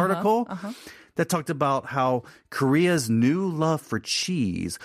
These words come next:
Speaker 1: was increasing U S dairy prices.
Speaker 2: Wow, wow.
Speaker 1: Yes.
Speaker 2: Demand from Korea
Speaker 1: So the
Speaker 2: is
Speaker 1: milk in
Speaker 2: pushing
Speaker 1: New
Speaker 2: up.
Speaker 1: York City
Speaker 2: <gasps>
Speaker 1: went up because of Korea.
Speaker 2: That's mind-boggling.
Speaker 1: I love it. So that's, I said, "That's officially cheese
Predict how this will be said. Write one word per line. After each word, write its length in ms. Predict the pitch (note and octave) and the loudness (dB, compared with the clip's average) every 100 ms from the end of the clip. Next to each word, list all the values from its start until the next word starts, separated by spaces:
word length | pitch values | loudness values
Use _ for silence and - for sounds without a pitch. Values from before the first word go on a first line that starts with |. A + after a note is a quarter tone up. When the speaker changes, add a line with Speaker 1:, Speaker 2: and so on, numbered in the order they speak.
| - - | -16 -2
Speaker 1:
was 280 | A2+ B2+ - | 0 0 0
increasing 720 | A#2+ - - E3+ - D3+ B2+ | -2 -2 -4 -2 0 0 2
U 240 | A2 C#3 | 2 0
S 180 | A#2+ B2 F#2+ | 0 -4 -4
dairy 400 | E2 G#2+ B2+ A#2 | 0 2 2 0
prices. 800 | - F#2+ C#2+ - - - - - - | -2 -4 -4 -6 -6 -6 -6 -6 -6
Speaker 2:
Wow, 720 | D3 E3 F3+ G3 G3+ G3+ C#3+ | -2 0 2 2 2 0 0
wow. 680 | C3+ F3 B3 C#4+ D4+ A#3 C#3 | -2 -2 -2 -2 0 2 2
Speaker 1:
Yes. 440 | D3+ D#3 B2 - - | 2 0 -2 -2 0
Speaker 2:
Demand 540 | F3+ F#3 G3 E3 C#3 | 2 4 2 0 -2
from 260 | - G#3+ F#3+ | -4 -4 -2
Korea 480 | - F3+ G3 F3 C#3 | -2 0 0 2 2
Speaker 1:
So 160 | C3 | 0
the 140 | A2+ A#2+ | 0 0
Speaker 2:
is 60 | |
Speaker 1:
milk 200 | C#3 G3 | 2 2
in 60 | A#3 D#3+ | 0 0
Speaker 2:
pushing 80 | D3+ | 2
Speaker 1:
New 60 | |
Speaker 2:
up. 160 | E3+ D#3+ | 2 0
Speaker 1:
York 40 | - | -2
City 400 | - F3+ C3 G2 G2 - - | 0 2 2 -2 -4 -10 -20
Speaker 2:
<gasps> 260 | _ _ - | _ _ -12
Speaker 1:
went 340 | A#2+ C#3 C#3 - | -2 0 0 -2
up 320 | D#3 C3 - A#2+ | -2 -2 -6 -8
because 420 | - - B2 - | -6 -4 -2 -2
of 120 | A#2+ | -4
Korea. 580 | - A#2 A#2+ A#2+ F2+ - _ _ _ _ - | 0 2 2 2 0 -6 _ _ _ _ -18
Speaker 2:
That's 220 | G#3 - | -16 -10
mind-boggling. 560 | C#3 F#3 C#4+ C3+ A#2+ C#3 | -8 -4 -4 -4 -4 -2
Speaker 1:
I 80 | |
love 220 | C3+ C#3 A2+ | 0 0 -4
it. 60 | - | -4
So 80 | |
that's, 240 | B2+ F3+ - - | -4 -4 -6 -4
I 160 | A#2 | -2
said, 160 | B2 G#2 G#2 | 0 -2 -2
"That's 320 | A#2 C3+ - B2+ | 0 0 -4 -8
officially 400 | - A#2+ - G#2+ | -4 -4 -2 -4
cheese 540 | - - A#2 A#2 A#2 | -6 -2 2 2 0